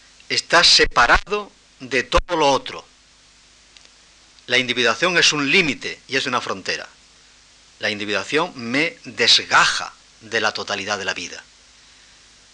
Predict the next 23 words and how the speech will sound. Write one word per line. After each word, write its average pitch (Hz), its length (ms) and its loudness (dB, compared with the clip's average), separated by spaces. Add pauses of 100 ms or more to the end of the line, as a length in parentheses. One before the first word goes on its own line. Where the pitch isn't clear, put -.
(320)
Y 110 80 -4
sin 107 120 0
embargo, 123 380 0
yo 143 400 0
en 104 200 -10
cuanto 107 340 -4
individuo 107 500 -8
también 113 380 -6
estoy 139 260 -2
referido 123 800 -2 (220)
a 107 100 -2
la 101 140 0
totalidad 92 440 -10
de 90 60 -14
la 87 80 -10
vida. - 260 -16 (1700)
Esta - 220 -12
es 113 80 -4
una 117 180 0
de 107 80 0
las 104 320 -2
grandes, 117 580 0 (680)
eh, 104 340 -6